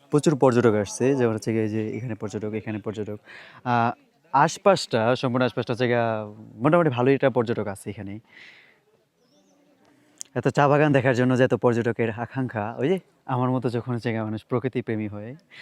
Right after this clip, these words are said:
আমি তো মনে হচ্ছে একটু কম প্রকৃতিপ্রেমী, কিন্তু আমার চেয়ে বেশি প্রকৃতিপ্রেমী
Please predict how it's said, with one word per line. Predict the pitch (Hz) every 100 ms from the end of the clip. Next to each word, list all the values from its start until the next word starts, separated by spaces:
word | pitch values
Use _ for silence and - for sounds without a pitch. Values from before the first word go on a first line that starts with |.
| -
আমি | - 190
তো | 214
মনে | 190
হচ্ছে | 175 190
একটু | 180
কম | - 214
প্রকৃতিপ্রেমী, | 208 151 117 117 113 139
কিন্তু | 185 120 127
আমার | 117
চেয়ে | 113 127
বেশি | 107 123
প্রকৃতিপ্রেমী | - 117 117 123 117 113